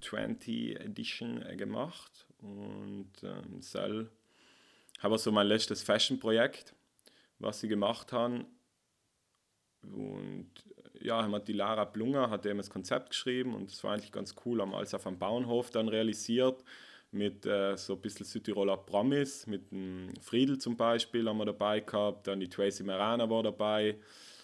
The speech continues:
äh, dann die Ali Paloma, mit der ich ja im Coworking Space bin, war dabei. Und selber so ein bisschen die Idee praktisch dann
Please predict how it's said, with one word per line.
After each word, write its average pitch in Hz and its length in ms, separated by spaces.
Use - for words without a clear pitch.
äh, 98 200
dann 101 180
die 101 100
Ali 104 240
Paloma, 120 720
mit 107 180
der 101 160
ich 98 80
ja 98 160
im 98 100
Coworking 120 520
Space 110 400
bin, 107 240
war 104 140
dabei. 101 460
Und 92 280
selber 98 300
so 98 140
ein 90 60
bisschen 95 260
die 95 100
Idee 95 240
praktisch 95 560
dann 92 420